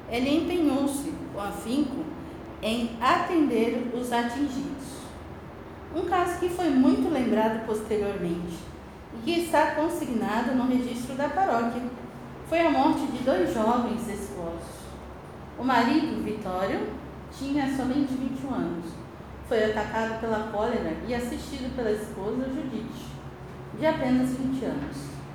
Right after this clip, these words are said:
A esposa acabou sendo também atingida, falecendo pouco depois do marido. No registro da paróquia, Dom Beppe, que é o Papa Pio décimo, anotou o fato. Pobre esposa.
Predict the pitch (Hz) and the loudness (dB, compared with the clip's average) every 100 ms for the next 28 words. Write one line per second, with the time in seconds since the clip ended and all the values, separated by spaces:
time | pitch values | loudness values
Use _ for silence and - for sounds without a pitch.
0 | - 302 - 294 302 320 - 262 233 247 | -6 -4 -4 -2 -2 0 -2 -2 0 0
1 | - 254 262 262 240 233 - - 262 262 | 0 0 2 2 0 0 0 0 2 2
2 | 269 285 - - - - - - - - | 2 2 0 -2 -4 -8 -10 -10 -10 -10
3 | - 247 262 254 294 311 - 370 403 349 | -2 0 2 2 4 2 2 0 0 0
4 | 302 294 294 285 294 294 262 170 170 - | -2 -2 -2 -2 -2 0 0 0 -4 -6
5 | - - - 185 190 175 180 247 - 180 | -8 -8 -8 -8 -6 -6 -4 -4 -4 -4
6 | 180 175 175 170 233 240 - - - - | -4 -2 -2 0 -2 -2 -6 -8 -10 -10
7 | - - - 269 320 247 208 208 - 415 | -10 -8 0 4 6 6 6 4 2 0
8 | - - - - - - - 165 147 175 | 0 -6 -8 -10 -12 -12 -10 -8 -4 -4
9 | 175 - 208 214 220 233 - - - - | -4 -6 -2 0 2 0 0 -4 -6 -8
10 | - - - 339 349 349 339 339 - 143 | -12 -10 -2 2 2 2 -2 -2 -4 -6
11 | 135 - - - - - 226 214 190 185 | -6 -12 -14 -14 -16 -2 0 2 -2 -6
12 | - 165 160 156 | -8 -6 -8 -8